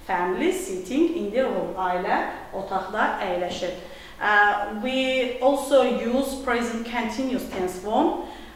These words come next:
Uh, family, uh, are sitting,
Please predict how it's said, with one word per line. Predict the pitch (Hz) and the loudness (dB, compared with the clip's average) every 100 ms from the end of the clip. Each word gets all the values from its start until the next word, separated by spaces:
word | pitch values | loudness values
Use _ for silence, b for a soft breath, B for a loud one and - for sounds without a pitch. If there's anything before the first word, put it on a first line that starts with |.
| - | -2
Uh, | 208 202 202 - | 0 2 0 2
family, | 240 240 285 320 359 - - - - | 6 6 6 6 4 4 -4 -12 -10
uh, | 214 202 196 196 196 196 196 196 190 190 - | -6 -2 0 0 0 0 0 0 0 0 2
are | 247 277 302 262 | 8 10 10 8
sitting, | - - 214 214 247 285 381 - | 4 -2 -4 -2 2 4 4 0